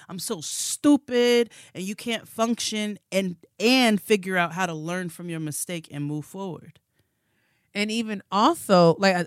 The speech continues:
Speaker 2: this is a real, this is an area where I really struggle. Just like you clock yourself for when you mess up,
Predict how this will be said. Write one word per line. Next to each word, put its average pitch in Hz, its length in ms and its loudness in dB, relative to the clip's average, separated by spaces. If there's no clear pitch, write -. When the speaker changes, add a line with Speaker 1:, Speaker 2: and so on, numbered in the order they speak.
Speaker 2:
this 190 260 4
is 190 120 0
a 160 80 2
real, 185 280 4
this 214 260 -2
is 202 120 -6
an 175 100 -4
area 160 520 -2
where 143 180 0
I 170 200 4
really 165 360 2
struggle. 139 600 -2
Just 233 300 2
like 240 240 2
you 196 80 -6
clock 208 340 2
yourself 180 420 2
for 170 140 -8
when 156 160 -8
you 151 140 -8
mess 170 280 -6
up, 226 340 4